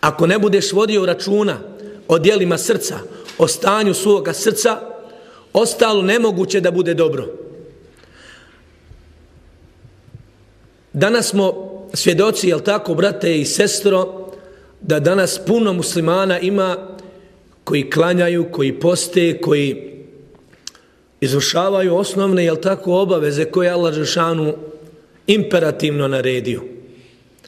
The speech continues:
Ali opet ćete se složiti sa mnom da ih nije samo jedan do dva posto u Bosni.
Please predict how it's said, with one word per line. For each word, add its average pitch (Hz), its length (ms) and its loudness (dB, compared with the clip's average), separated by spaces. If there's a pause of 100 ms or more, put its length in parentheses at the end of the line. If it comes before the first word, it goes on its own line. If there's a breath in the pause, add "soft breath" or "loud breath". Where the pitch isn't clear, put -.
(300 loud breath)
Ali 139 160 2
opet 147 220 -2
ćete - 220 -6
se 143 140 0
složiti 139 380 0
sa 147 160 0
mnom 135 200 -2
da 131 80 0
ih 131 140 0
nije 131 140 -2
samo 131 300 -2
jedan 127 300 0
do 123 100 -2
dva 120 220 -2
posto 110 360 -4
u 92 40 0
Bosni. - 360 -6